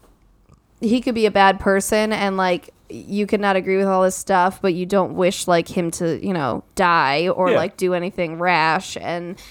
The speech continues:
Speaker 1: that kind of thing. Because, yeah, like, a part of me was like,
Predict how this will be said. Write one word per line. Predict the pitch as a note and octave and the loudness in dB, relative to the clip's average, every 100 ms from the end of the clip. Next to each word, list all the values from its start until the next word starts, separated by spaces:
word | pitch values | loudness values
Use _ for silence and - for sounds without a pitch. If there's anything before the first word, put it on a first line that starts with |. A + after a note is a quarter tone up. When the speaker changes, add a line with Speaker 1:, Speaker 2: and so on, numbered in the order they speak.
| - | -4
Speaker 1:
that | - A3+ | 0 2
kind | A#3 | 2
of | G3+ | -2
thing. | G#3 G3 F#3+ - - - | -2 -4 -6 -16 -20 -8
Because, | G#3+ G#3 A3+ G#3 G#3 - - | -6 0 2 2 -2 -12 -4
yeah, | F#4 B3+ | 0 2
like, | F#3 F#3+ | 2 0
a | |
part | G#3+ A#3 A3+ | 0 2 2
of | |
me | A3 A3 | 0 -2
was | G3+ | 0
like, | G3+ F#3 F3+ | 2 2 0